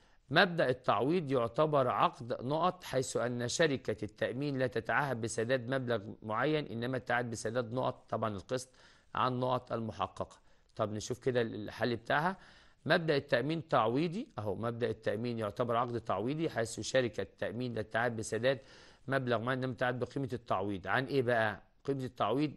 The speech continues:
عن الجزء بتاعنا عن الخسائر التي حدثت. طيب،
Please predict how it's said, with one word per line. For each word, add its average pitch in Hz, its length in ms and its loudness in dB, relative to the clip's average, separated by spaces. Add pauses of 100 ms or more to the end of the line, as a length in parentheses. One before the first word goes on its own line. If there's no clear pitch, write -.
عن 143 460 4 (260)
الجزء 110 400 -2
بتاعنا 123 380 0
عن 117 140 0
الخسائر 113 640 -2
التي 120 300 -2
حدثت. 92 480 -6 (800)
طيب، 104 260 2